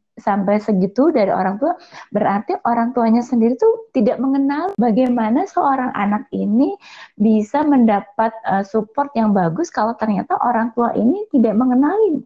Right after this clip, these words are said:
dengan hambatan yang dimiliki oleh anaknya sendiri. Nah, itulah pentingnya peer support di,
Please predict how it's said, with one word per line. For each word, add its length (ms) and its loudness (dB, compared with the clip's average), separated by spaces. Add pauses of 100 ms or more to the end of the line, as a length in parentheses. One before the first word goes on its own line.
(140)
dengan 400 2
hambatan 480 0
yang 160 2
dimiliki 320 0
oleh 160 -2
anaknya 240 -4
sendiri. 480 2 (400)
Nah, 160 0
itulah 320 -2
pentingnya 500 4 (380)
peer 160 -2
support 320 -4
di, 240 0